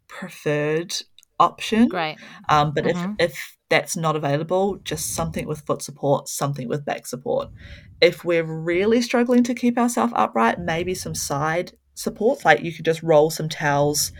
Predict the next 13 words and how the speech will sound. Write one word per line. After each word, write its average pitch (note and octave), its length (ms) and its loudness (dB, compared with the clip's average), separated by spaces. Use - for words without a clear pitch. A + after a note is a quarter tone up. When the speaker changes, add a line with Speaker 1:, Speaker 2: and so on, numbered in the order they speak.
Speaker 1:
and D3 120 -4
put - 180 -2
them D3 360 0
down B3 500 2
the D#3 80 -2
Speaker 2:
Ah, - 180 -6
Speaker 1:
sides E3 380 0
Speaker 2:
okay. F#3 240 -2
Speaker 1:
just F#3 260 -4
to F#3 100 -6
keep D3 300 -6
us - 380 -4
upright. A3+ 680 -2